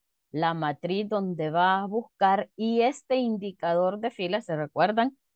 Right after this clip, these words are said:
En la de ayer trabajamos indicador de columnas, que es la columna, ¿verdad? A donde queremos que él,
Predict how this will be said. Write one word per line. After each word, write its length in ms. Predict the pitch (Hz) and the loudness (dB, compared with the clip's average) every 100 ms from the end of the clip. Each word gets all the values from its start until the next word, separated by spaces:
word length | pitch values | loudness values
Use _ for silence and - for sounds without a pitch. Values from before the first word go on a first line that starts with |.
| _ - | _ -2
En 320 | 165 156 151 | 0 2 0
la 140 | 151 | -2
de 80 | 156 | 0
ayer 280 | 147 160 202 | 0 0 0
trabajamos 580 | 196 175 180 170 185 208 | -4 -4 -4 -4 -4 -4
indicador 680 | 170 156 151 147 147 147 | -4 -6 0 0 2 -2
de 120 | 147 170 | -2 -2
columnas, 540 | 208 202 180 214 226 - | 0 2 2 0 -4 -2
que 160 | 143 | -2
es 60 | 139 | 2
la 160 | 165 | 0
columna, 560 | 170 208 208 185 214 226 | 2 2 4 2 2 2
¿verdad? 420 | 160 143 160 170 | 2 2 2 2
A 40 | 170 | -2
donde 300 | 151 143 143 | -4 -6 -6
queremos 540 | 131 143 139 170 214 | -2 0 0 -2 -6
que 300 | - 175 151 | 0 2 4
él, 180 | 160 247 | 2 0